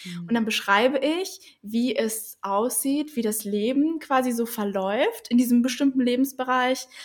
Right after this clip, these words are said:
Speaker 2: wenn du sie im Plus lebst und wie im, im Minus. Und dann ist es quasi deine Aufgabe zu reflektieren, okay, wie viele Schattenanteile lebe ich da noch und wie viele Lichtanteile kann ich da schon so integrieren?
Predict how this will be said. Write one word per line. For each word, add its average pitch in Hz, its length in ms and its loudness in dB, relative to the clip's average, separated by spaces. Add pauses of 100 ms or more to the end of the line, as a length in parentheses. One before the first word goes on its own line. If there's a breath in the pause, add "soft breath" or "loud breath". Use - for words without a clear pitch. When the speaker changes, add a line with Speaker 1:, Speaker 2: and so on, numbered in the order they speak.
(220 loud breath)
Speaker 2:
wenn 220 240 2
du 214 60 0
sie 202 160 -4
im 190 120 -6
Plus 294 360 0
lebst 381 540 -4
und 254 160 4
wie 254 120 -2
im, 233 300 2
im 233 140 2
Minus. 208 520 -2 (460 loud breath)
Und 208 80 -6
dann 202 100 -2
ist 208 120 -8
es 214 120 -8
quasi 196 260 -6
deine 190 260 -4
Aufgabe 220 420 -6
zu 233 140 -6
reflektieren, 208 880 -6 (240 loud breath)
okay, 226 300 -6
wie 226 100 -4
viele 208 280 -4
Schattenanteile 240 840 -4
lebe 254 260 -2
ich 254 80 -8
da 277 120 -4
noch 277 380 -2 (260 soft breath)
und 240 120 2
wie 247 80 4
viele 247 200 0
Lichtanteile 208 720 -2
kann 185 200 -10
ich 185 120 -8
da 180 140 -8
schon 180 320 -8
so - 120 -14
integrieren? 185 680 -12